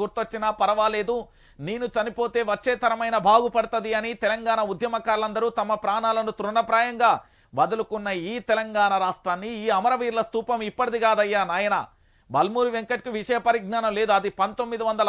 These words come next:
అరవై తొమ్మిదిలో మీ ప్రభుత్వం, మీ దుర్మార్గమైన కాంగ్రెస్ ప్రభుత్వం కాల్పులు జరపడం వల్ల మూడు వందల అరవై తొమ్మిది మంది యువతి యువకులు చనిపోతే వారి యొక్క ఏది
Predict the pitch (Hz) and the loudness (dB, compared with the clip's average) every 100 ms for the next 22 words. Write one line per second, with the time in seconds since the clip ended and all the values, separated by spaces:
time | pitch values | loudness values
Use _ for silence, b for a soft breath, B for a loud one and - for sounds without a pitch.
0 | 196 220 226 220 214 214 247 202 208 240 | 2 2 -2 -4 -6 -2 -2 -2 -6 -6
1 | - 208 226 - 220 139 - b b b | -2 0 0 0 -2 -2 -14 b b b
2 | - 131 180 247 226 202 240 240 240 202 | -14 -10 -6 -6 -2 0 0 2 2 0
3 | 233 233 233 233 214 233 233 226 - 220 | -2 -2 -2 -2 -2 -2 -6 -6 -4 -4
4 | 220 240 220 208 220 202 226 190 208 226 | -4 -4 -2 2 2 2 -2 0 0 0
5 | 214 208 214 233 214 202 247 240 220 226 | 0 0 2 2 0 -2 0 0 2 4
6 | 214 214 220 202 214 214 208 202 196 175 | 4 4 0 -4 -6 -6 -6 -6 -6 -4
7 | 220 240 233 214 220 220 208 180 190 220 | -4 -6 -8 -6 -6 -6 -4 -6 -4 -4
8 | 214 254 269 - b b b 151 208 208 | 0 2 2 -2 b b b 2 4 0
9 | 208 190 - - _ 143 196 214 | 0 0 0 -8 _ 0 0 2